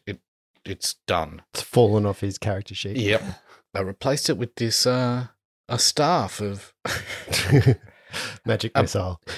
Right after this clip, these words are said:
Speaker 1: so, so there's that, and then there's the thing of going, "All right, well, how do we keep alive?" 'Cause it puts out a lot of damage,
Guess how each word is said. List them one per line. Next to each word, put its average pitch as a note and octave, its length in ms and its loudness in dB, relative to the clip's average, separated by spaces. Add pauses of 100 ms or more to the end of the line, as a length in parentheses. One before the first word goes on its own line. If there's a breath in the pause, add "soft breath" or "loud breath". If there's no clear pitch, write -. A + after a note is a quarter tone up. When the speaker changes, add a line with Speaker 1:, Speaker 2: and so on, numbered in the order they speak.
(100)
Speaker 1:
so, - 280 6
so - 160 6
there's C3+ 280 6
that, B2+ 340 4
and B2+ 160 4
then F3 160 6
there's D3+ 260 6
the C3 100 2
thing C3 240 4
of A2 140 2
going, A#2 300 4
"All A#2 140 4
right, G#2 140 4
well, A2 140 2
how B2 160 4
do C3+ 80 6
we C3 140 4
keep A2+ 360 0
alive?" F#2+ 680 2
'Cause F#2+ 180 0
it G#2 200 -2
puts - 260 -2
out A2+ 140 4
a - 20 4
lot G2 220 4
of F2 80 -2
damage, E2 640 -6